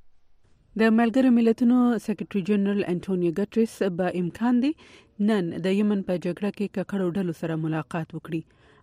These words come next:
او د هغې وروسته به د بندو دروازو شاته د امن مذاکراتو کې برخه اخلي، چې په اړه یې امید دی په یو شمیر مسلو باندې به پرمختګ وشي. ښاغلي ګټرس د تیر شورو ناوخته سویډن ته ورسېدو چې د امن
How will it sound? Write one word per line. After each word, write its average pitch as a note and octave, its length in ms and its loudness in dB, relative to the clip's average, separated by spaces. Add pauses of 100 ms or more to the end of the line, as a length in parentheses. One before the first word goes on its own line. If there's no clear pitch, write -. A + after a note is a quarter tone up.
(140)
او D#3+ 40 -2 (120)
د D#3+ 100 -6
هغې F3 220 -4
وروسته A#3 280 -2
به B3 240 0
د F3 220 0
بندو G3 260 0
دروازو E3+ 400 -4
شاته A#3 320 -4 (140)
د F3 180 -2
امن F#3+ 240 -2
مذاکراتو F3 640 -6
کې F3 160 -6
برخه D#3+ 300 -6
اخلي، D#3 200 -8 (480)
چې - 140 -14
په D4 80 6
اړه C#4+ 140 6
یې B3 100 6
امید A#3 300 4
دی C4 60 0 (420)
په G#3 180 4
یو C4+ 240 2
شمیر G#3+ 400 -2
مسلو F#3+ 400 -2
باندې E3+ 300 -4
به C#4 60 -4 (200)
پرمختګ E3+ 500 -6
وشي. F3+ 220 -14 (880)
ښاغلي B3+ 320 6
ګټرس D4 340 2 (440)
د F#3+ 200 -2
تیر G#3+ 220 -2
شورو F#3+ 320 -2
ناوخته G3 480 -2
سویډن F3 340 -4
ته E3 120 0
ورسېدو G#3+ 380 -2 (200)
چې F3+ 160 -6
د F#3 100 0
امن G3 240 0